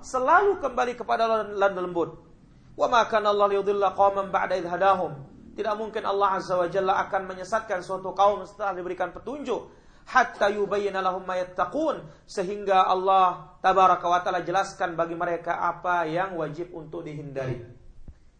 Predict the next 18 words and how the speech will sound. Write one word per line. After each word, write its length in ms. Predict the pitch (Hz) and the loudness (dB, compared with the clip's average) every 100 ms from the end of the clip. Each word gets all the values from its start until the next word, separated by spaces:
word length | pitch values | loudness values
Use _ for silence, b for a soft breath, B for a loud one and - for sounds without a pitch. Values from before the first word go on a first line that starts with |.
| - | -8
Oleh 160 | 165 170 | -4 0
karena 240 | 180 190 | 2 0
itu 320 | 196 196 190 | 2 2 2
dalam 160 | 175 170 | 2 0
khutbatul 480 | 190 175 170 170 165 | -2 -2 -2 -2 2
hajah 400 | 196 175 165 170 | 2 2 -2 -4
Nabi 160 | 180 | -6
mengatakan 480 | 170 170 180 190 180 | -6 -6 -6 -6 -6
apa? 240 | 190 208 B B - | -4 -4 B B -2
Man 160 | 202 | -2
yahdihillah 880 | 202 233 208 196 202 208 214 254 330 - - _ _ _ _ _ _ _ - | 0 0 0 0 -2 0 2 2 0 -12 -20 _ _ _ _ _ _ _ -8
fala 320 | 151 147 135 | -4 -2 -2
mudhillalah. 560 | 127 127 113 110 110 - _ | -6 -12 -12 -12 -14 -18 _
Siapa 500 | - 277 330 349 311 | -18 -2 2 2 2
yang 160 | 269 262 | 0 0
Allah 240 | 262 247 | 0 0
kasih 240 | 285 285 | -2 -4
petunjuk, 400 | - 277 269 339 | -8 -10 -6 -8